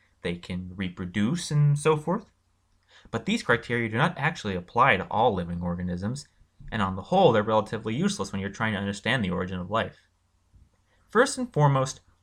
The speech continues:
all biological organisms are composed of one or more cells. The cell is a collection of microscopic structures that,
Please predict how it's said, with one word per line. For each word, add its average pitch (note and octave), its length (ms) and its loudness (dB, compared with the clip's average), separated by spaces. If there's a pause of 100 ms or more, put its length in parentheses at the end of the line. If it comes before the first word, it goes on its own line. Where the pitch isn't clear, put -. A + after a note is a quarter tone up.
all C#3 240 8
biological C#3 640 4
organisms G2+ 520 -2
are G2+ 80 -4
composed A2+ 480 0
of A2+ 100 -2
one F#2+ 280 0
or A2 80 2
more G2 220 0
cells. - 500 -6 (540)
The G#2+ 120 2
cell G2+ 560 2 (100)
is - 80 -10
a A2 60 -2
collection B2+ 580 -4
of G#2+ 60 -4
microscopic D3 800 -2
structures A#2 560 -2
that, G2 240 -2